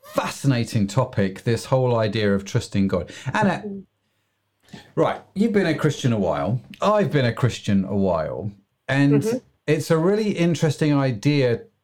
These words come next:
Speaker 1: if, if someone, like, is watching the live stream and they're maybe unchurched or never gone to church, never really got their head around this whole idea of trusting God.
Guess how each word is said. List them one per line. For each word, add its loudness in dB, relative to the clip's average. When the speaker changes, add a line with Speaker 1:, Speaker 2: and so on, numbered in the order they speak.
Speaker 1:
if, -4
if 2
someone, 2
like, 0
is 0
watching 0
the 2
live 0
stream -6
and 4
they're 0
maybe 0
unchurched 0
or 2
never 0
gone 2
to 2
church, -2
never 0
really 0
got -2
their 0
head 0
around 0
this -4
whole 0
idea 0
of -2
trusting -4
God. -2